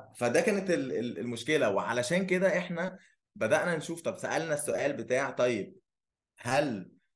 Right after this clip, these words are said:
فعلًا لو الناس، وده طبعًا جزء من الأدبيات يعني، لو الناس بقت جزء من عملية صناعة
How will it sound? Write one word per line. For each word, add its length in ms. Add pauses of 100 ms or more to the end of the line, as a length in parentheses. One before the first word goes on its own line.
(100)
فعلًا 420
لو 200
الناس، 600 (140)
وده 160
طبعًا 240
جزء 180
من 60
الأدبيات 540
يعني، 280
لو 220
الناس 280
بقت 400
جزء 360
من 80
عملية 240
صناعة 280